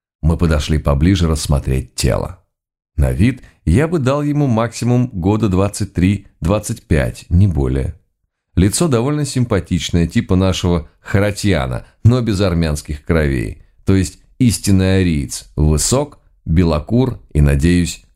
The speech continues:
голубоглаз. Как и положено героям народных сказок и легенд, усопший выглядел вполне себе сохранившимся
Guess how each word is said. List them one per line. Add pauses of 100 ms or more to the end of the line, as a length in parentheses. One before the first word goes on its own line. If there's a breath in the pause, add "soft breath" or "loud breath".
(180)
голубоглаз. (540)
Как
и
положено
героям
народных
сказок
и
легенд, (240 soft breath)
усопший
выглядел
вполне
себе
сохранившимся